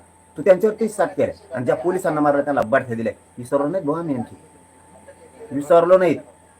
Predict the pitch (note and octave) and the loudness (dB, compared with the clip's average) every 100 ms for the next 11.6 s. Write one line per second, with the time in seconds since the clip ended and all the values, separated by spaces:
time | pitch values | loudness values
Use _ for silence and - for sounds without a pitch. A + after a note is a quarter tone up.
0 | _ _ - _ - A#2 B2+ D3 D#3+ C#3+ | _ _ -20 _ -12 -6 -4 -2 -2 0
1 | C3 D3 C3+ C3+ C3 C3 C3 C3 B2 B2+ | 0 0 2 0 0 -2 0 -4 -2 -2
2 | C#3 D#3 C#3+ B2 B2+ C3 B2+ B2 B2+ A#2 | 0 0 -2 -4 -2 -2 -6 -8 -8 -8
3 | A2 B2 B2 A#2+ B2 A#2+ B2+ E3+ E3+ - | -2 0 0 0 -2 -2 -4 -6 -10 -20
4 | - C3 - A#2+ B2 A#2+ B2 A#2 A#2+ A2 | -14 -12 -8 -6 -4 -4 -4 -4 -6 -4
5 | G2+ - - - - G#2+ A2+ G#2+ A2+ A#2 | -6 -6 -18 -20 -16 -10 -8 -4 -2 -2
6 | A#2+ - A#2+ A2+ A2 G2+ G#2+ F2 A2+ B2 | -8 -10 -10 -10 -10 -12 -14 -8 -6 -6
7 | A2 - - - - - - - _ - | -8 -12 -20 -20 -20 -20 -20 -20 _ -20
8 | - G2 B2+ - D3+ D#3 - B2+ C#3 - | -18 -6 -6 -4 -4 -6 -6 -4 -4 -2
9 | C3 B2+ A#2+ - A#2+ A#2 A2+ A2+ F#2+ A#2+ | -4 -2 -4 -4 -4 -4 -4 -8 -8 -6
10 | A#2 A2 G#2+ F#2+ F2+ F2+ _ - - - | -6 -6 -8 -8 -12 -16 _ -20 -20 -20
11 | - - A2+ G#2+ F2 | -20 -4 -2 -2 -4